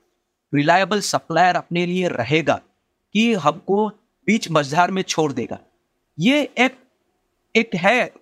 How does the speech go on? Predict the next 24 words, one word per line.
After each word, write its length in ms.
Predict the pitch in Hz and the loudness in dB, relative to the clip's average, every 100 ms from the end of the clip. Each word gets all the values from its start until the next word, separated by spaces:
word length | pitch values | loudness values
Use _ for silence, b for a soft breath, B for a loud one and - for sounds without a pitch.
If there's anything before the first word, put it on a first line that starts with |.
| 160 | -6
अ, 300 | 147 - - | -6 -10 -2
अ, 100 | 175 147 | 0 0
हमारे 440 | 156 185 196 202 | 0 0 0 0
अंदर 220 | 185 180 | 0 -2
कहीं 280 | 214 196 254 | 0 2 2
पे 140 | 262 | 0
छिपा 320 | 254 - - 220 | -4 -2 0 0
हुआ 260 | 190 185 | 2 0
है, 80 | 240 _ _ _ _ - | 0 _ _ _ _ -2
but 100 | 254 233 | -2 0
वो 180 | 254 | 0
एक 120 | 269 269 | 0 -2
historical 640 | - 185 - 240 247 - | -6 -4 0 0 0 -2
perspective 580 | 254 220 196 247 240 254 | -2 -2 -2 -2 0 -2
जो 280 | 214 262 262 - - _ _ _ _ _ _ 165 | 2 0 0 -10 -20 _ _ _ _ _ _ 0
अमेरिका 440 | 170 214 247 262 | 2 2 2 0
का 200 | 254 262 | 2 0
रवैया 420 | - 160 196 233 | 0 0 0 2
रहा 340 | 226 170 170 208 | 2 2 2 2
है 100 | 247 | 0
दूसरे 520 | - 190 214 - 233 | -6 -6 -4 0 0
देशों 280 | 170 156 147 | 0 -2 -4
के 140 | 135 | -4
साथ, 200 | - 101 | -6 -8